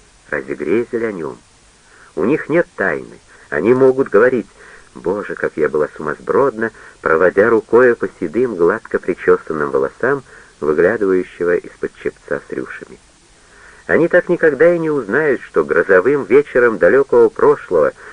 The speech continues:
могли бы играючи убить человека. После совершённого Жерменой преступления любовь к Гале стала для неё новой тайной,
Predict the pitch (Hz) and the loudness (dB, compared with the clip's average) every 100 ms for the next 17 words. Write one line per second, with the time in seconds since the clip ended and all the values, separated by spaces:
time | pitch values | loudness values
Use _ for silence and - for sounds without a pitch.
0 | - - 76 85 113 135 120 113 90 151 | -20 -6 -2 2 4 4 4 4 2 4
1 | 156 143 - 127 113 95 104 - 87 82 | 4 2 -2 -4 -2 -4 -6 -6 -2 -2
2 | 73 71 - - _ _ _ _ _ _ | -2 -6 -10 -20 _ _ _ _ _ _
3 | _ _ _ _ _ _ _ _ _ _ | _ _ _ _ _ _ _ _ _ _
4 | _ - 98 - 104 92 85 - 76 82 | _ 0 0 0 0 2 0 -4 -2 -2
5 | - 104 98 85 78 78 78 87 82 76 | 0 -2 0 -2 -2 -2 -4 -6 -6 -10
6 | - - - 90 110 104 95 92 _ _ | -14 -14 -8 -2 -2 -4 -8 -12 _ _
7 | - - - 82 98 98 151 - 85 101 | -20 -20 -10 0 2 4 2 2 0 2
8 | 120 156 - - - - - - 160 160 | 4 0 -4 -20 -20 -20 -18 -2 2 2
9 | 131 139 135 131 139 135 - 76 120 120 | 2 -2 -2 0 0 0 -4 -2 -2 0
10 | 113 - 98 78 69 64 | -4 -4 -4 -4 -12 -20